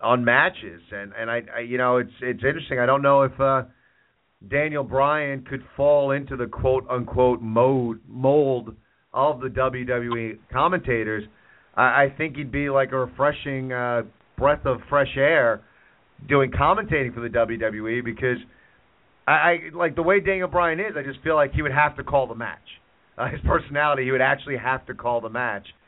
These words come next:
And, uh, selfishly, to have him on T V more often and get his take on things, I would like to see him, uh, in a commentator role. Uh, however, there's, there's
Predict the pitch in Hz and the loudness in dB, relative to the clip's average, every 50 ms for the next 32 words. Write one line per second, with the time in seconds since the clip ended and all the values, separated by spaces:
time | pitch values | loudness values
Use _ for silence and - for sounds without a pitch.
0 | _ _ _ _ _ - 117 120 120 120 120 120 117 117 117 120 120 110 104 - | _ _ _ _ _ -2 0 2 2 2 4 4 4 6 6 6 4 4 2 -4
1 | _ _ _ _ _ _ _ _ - - 180 190 226 254 247 - 208 156 - - | _ _ _ _ _ _ _ _ -4 0 2 4 4 2 2 -2 -6 -8 -8 -10
2 | 147 139 135 135 135 135 127 127 139 135 131 143 147 151 151 127 147 143 135 139 | -8 -6 -4 -4 -4 -4 -6 -6 -4 -4 -2 0 -2 -2 -2 -4 -6 -6 -4 -4
3 | 139 135 135 135 123 123 - 127 127 123 127 139 143 147 143 139 135 135 139 139 | -4 -4 -4 -6 -8 -10 -14 -14 -12 -12 -10 -10 -10 -8 -6 -4 -2 0 2 2
4 | 139 139 139 139 131 127 123 117 123 123 117 120 110 - - 135 139 151 147 143 | 0 0 -2 -6 -8 -8 -8 -6 -6 -6 -6 -8 -10 -10 -6 -6 -6 -6 -6 -6
5 | 131 120 117 113 117 113 110 110 110 107 107 - _ _ _ _ _ _ _ _ | -6 -6 -6 -6 -6 -6 -6 -8 -10 -14 -16 -20 _ _ _ _ _ _ _ _
6 | - 123 147 156 156 156 139 139 139 143 143 143 - 127 123 - - 139 143 143 | 2 4 4 4 4 0 0 2 2 2 2 0 -4 -12 -16 -12 -8 -6 -4 -4
7 | 131 131 127 123 123 120 120 117 107 120 117 113 113 113 107 - 123 120 113 110 | -4 -4 -4 -4 -4 -6 -8 -10 -4 -2 0 2 2 2 0 -2 -4 -6 -8 -8
8 | - - 127 135 151 156 151 135 123 123 120 110 110 107 104 104 104 104 101 101 | -6 -4 -4 -2 -2 -2 -4 -4 -4 -4 -2 -2 -4 -4 -2 -2 0 0 0 -2
9 | 98 - _ _ _ _ _ _ _ _ _ - 107 117 117 113 110 113 117 120 | -4 -6 _ _ _ _ _ _ _ _ _ -2 2 4 4 4 4 2 2 2
10 | 127 127 139 151 160 151 143 139 135 131 127 127 - - _ _ _ _ _ _ | 4 6 6 4 4 4 2 2 2 2 0 -2 -4 -10 _ _ _ _ _ _
11 | _ _ _ 117 135 139 135 127 104 - 131 131 123 | _ _ _ -6 -4 -2 -2 -4 -4 -4 -4 -4 -4